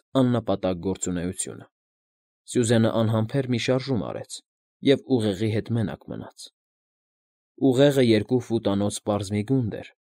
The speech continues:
լցված հելիումի խիստ որոշակի բաղադրությամբ մթնոլորտով, տատանումներից, ճառագայթումից կատարելապես մեկուսացված մի տարածություն։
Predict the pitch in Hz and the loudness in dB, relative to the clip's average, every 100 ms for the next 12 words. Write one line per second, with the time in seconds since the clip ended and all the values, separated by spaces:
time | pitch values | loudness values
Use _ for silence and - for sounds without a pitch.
0 | _ _ - 143 - 123 127 - 104 98 | _ _ -2 0 2 2 2 2 0 2
1 | 95 104 107 - 123 - 101 95 95 92 | 2 0 -2 -2 -2 -2 0 0 0 -4
2 | 90 98 90 87 90 92 90 95 92 101 | -2 -2 -2 -4 -4 -4 -4 -6 -6 -8
3 | - 113 113 107 73 - _ _ _ _ | -6 -4 -4 -4 -10 -12 _ _ _ _
4 | _ _ _ _ - - 160 139 120 110 | _ _ _ _ -2 2 4 6 6 4
5 | 107 117 - - _ _ 123 110 107 104 | 4 0 -2 -12 _ _ 2 4 4 2
6 | 101 107 107 110 110 107 101 98 95 92 | 0 0 -2 0 -2 0 0 0 0 -2
7 | 98 - 95 98 87 90 - 95 107 107 | -4 -4 -4 -4 -4 -4 -2 -2 -2 -2
8 | 110 113 113 113 - | -2 -4 -6 -10 -10